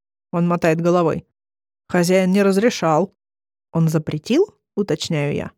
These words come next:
«Нет, но и не разрешал». «Значит так», говорю, «пока хозяина нет, я за него. Если он не запретил, значит, можно. У меня есть ружьё, а у тебя нету, поэтому я уеду в любом случае, но лучше дай мне на чём сидеть, а то я упаду, и ты будешь отвечать перед хозяином».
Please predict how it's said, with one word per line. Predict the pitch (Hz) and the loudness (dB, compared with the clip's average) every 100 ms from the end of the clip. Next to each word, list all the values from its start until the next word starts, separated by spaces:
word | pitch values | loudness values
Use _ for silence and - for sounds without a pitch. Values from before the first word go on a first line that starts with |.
| _ _ _ _ _ | _ _ _ _ _
«Нет, | 175 170 147 165 196 | -2 0 0 -2 0
но | 202 | 2
и | |
не | 208 | 4
разрешал». | 220 202 208 - 135 120 196 - _ _ _ _ _ - | 2 2 0 -2 -4 -2 -4 -6 _ _ _ _ _ -4
«Значит | 180 294 349 - | 0 0 0 -2
так», | - - - - _ _ _ - | -4 -4 -18 -20 _ _ _ -6
говорю, | 170 170 160 - _ | -4 -2 -4 -10 _
«пока | 185 - 311 | -2 2 2
хозяина | 285 285 277 | 4 2 2
нет, | 247 311 415 - | 2 2 0 0
я | 220 220 | 2 2
за | 208 | 2
него. | 180 - - _ _ _ - | -2 -6 -12 _ _ _ -2
Если | 220 254 269 | 0 2 2
он | 247 | 2
не | 240 | 2
запретил, | 202 226 220 381 | 2 0 2 2
значит, | 202 262 247 | 2 0 0
можно. | 180 190 151 151 - _ _ _ _ - | 0 0 0 -4 -10 _ _ _ _ -2
У | 185 | 0
меня | 233 | 2
есть | 349 277 - | 2 2 0
ружьё, | 247 175 180 170 | -4 0 0 -2
а | - 170 | -2 -2
у | |
тебя | 175 220 | 2 2
нету, | 240 185 170 156 - | 2 0 -2 -6 -2
поэтому | 190 214 202 | 2 2 2
я | 196 196 339 | 2 4 4
уеду | 240 190 170 | 4 2 2
в | |
любом | 190 269 233 | 2 2 0
случае, | - 180 - 170 | -2 -6 -4 -2
но | 170 | 2
лучше | 208 302 233 | 2 2 2
дай | 196 285 | 2 2
мне | 214 | 2
на | 190 | 0
чём | 240 240 | 0 0
сидеть, | 247 196 160 - | 0 0 0 0
а | 196 | 2
то | |
я | 226 214 | 4 4
упаду, | 208 208 339 | 4 4 4
и | 277 | 2
ты | 214 | 2
будешь | 240 240 | 2 0
отвечать | 214 - 196 262 | -2 -2 0 2
перед | 233 190 | 2 0
хозяином». | - 196 202 175 151 - | 0 2 2 0 -4 -8